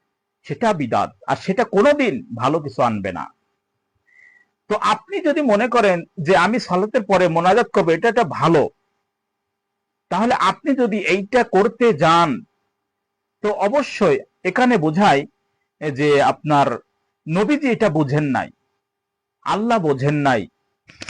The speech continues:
হুজুর বুঝেছে। আল্লাহ বোঝেন নাই, নবীজিও বোঝেন নাই, হুজুর তুমি বুঝেছো যে সালাতের পরে মোনাজাত করতে হবে,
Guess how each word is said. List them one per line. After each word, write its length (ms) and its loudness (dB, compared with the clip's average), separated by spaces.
হুজুর 320 0
বুঝেছে। 500 -2
আল্লাহ 340 2
বোঝেন 320 2
নাই, 260 2
নবীজিও 520 0
বোঝেন 320 0
নাই, 360 0
হুজুর 400 0
তুমি 200 0
বুঝেছো 500 -2
যে 220 -2
সালাতের 440 0
পরে 200 0
মোনাজাত 500 0
করতে 320 -6
হবে, 320 -2